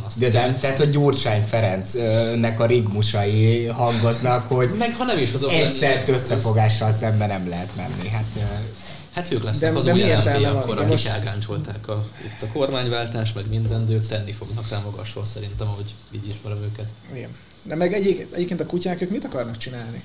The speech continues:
Speaker 3: Tehát azon kívül, hogy elvisznek szavazatokat a valós, és egyébként oké, hogy én nem értek egyet, és valami is fogok a baloldal egyetérteni, de tőlük vesznek el szavazatokat, mert jobbról senki nem fog szavazni rájuk.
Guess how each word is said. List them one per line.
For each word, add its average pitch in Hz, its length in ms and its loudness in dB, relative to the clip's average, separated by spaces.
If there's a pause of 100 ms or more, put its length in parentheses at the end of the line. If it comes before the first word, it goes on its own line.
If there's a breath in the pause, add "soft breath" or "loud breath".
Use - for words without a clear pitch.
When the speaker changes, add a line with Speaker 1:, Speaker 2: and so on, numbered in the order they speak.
Speaker 3:
Tehát 147 160 -8
azon 202 160 0
kívül, 180 140 2
hogy 180 100 4
elvisznek 156 280 0
szavazatokat 156 600 -2
a 139 120 -2
valós, 147 460 2
és 139 180 -4
egyébként 143 360 -2
oké, 185 160 -2
hogy 127 80 -2
én 131 60 -2
nem 135 140 -6
értek 117 280 -10
egyet, 127 240 -6
és 127 100 -6
valami 135 200 -6
is 123 60 -6
fogok 190 300 -2
a 110 60 -10
baloldal 117 360 -6
egyetérteni, 127 360 -6
de 123 80 -6
tőlük 165 360 2
vesznek 123 320 -6
el 120 100 -8
szavazatokat, 135 680 -8
mert 113 140 -8
jobbról 120 260 -6
senki 113 280 -8
nem 120 140 -10
fog 139 140 -8
szavazni 165 360 -8
rájuk. 233 380 -8